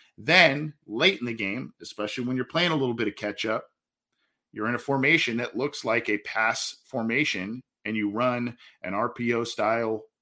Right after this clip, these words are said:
run to Mixon that shoots up the gap for a nice seven-yard gain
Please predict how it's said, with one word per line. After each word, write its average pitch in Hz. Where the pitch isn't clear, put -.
run 117
to 95
Mixon 113
that 95
shoots -
up 147
the 156
gap 156
for 160
a -
nice 165
seven-yard 170
gain 87